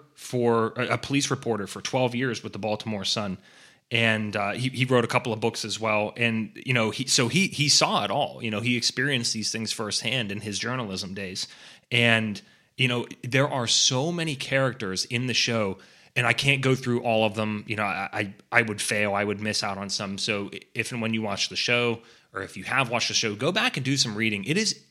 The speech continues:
unbelievable how many characters are, uh, you, you know, they're either based on real people or in some cases literally play themselves.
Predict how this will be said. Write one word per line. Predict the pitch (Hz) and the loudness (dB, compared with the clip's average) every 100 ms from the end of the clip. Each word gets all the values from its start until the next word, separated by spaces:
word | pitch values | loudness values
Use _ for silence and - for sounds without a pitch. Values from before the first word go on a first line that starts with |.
| _ | _
unbelievable | 143 156 143 135 143 190 240 214 123 80 - - - _ | 0 0 0 0 0 2 2 2 -4 -10 -16 -20 -20 _
how | 165 | 0
many | 165 170 | 0 0
characters | 143 - 151 170 139 110 98 - - - _ _ _ _ | -2 -2 0 0 -2 -4 -2 -2 -2 -6 _ _ _ _
are, | 120 120 117 113 131 - _ _ _ 117 | 2 4 4 0 -6 -20 _ _ _ 0
uh, | 110 | 0
you, | 131 135 | 0 0
you | 131 | 2
know, | 117 | 2
they're | 110 120 | 0 2
either | 127 117 | 2 2
based | 107 123 139 - | 2 2 2 0
on | 123 104 | 0 2
real | 120 120 | 2 2
people | 104 - 143 190 214 - - _ _ _ | 0 -4 -2 0 0 -4 -20 _ _ _
or | 143 139 139 135 | 4 6 6 4
in | 143 | 4
some | 139 151 170 | 4 2 2
cases | 190 208 202 185 139 - - _ _ _ _ _ _ - | 0 0 0 0 -2 -4 -6 _ _ _ _ _ _ -10
literally | 151 160 165 170 202 208 | -4 4 6 8 6 4
play | 202 170 | 2 2
themselves. | 151 131 - 87 - - | 4 2 2 0 -4 -6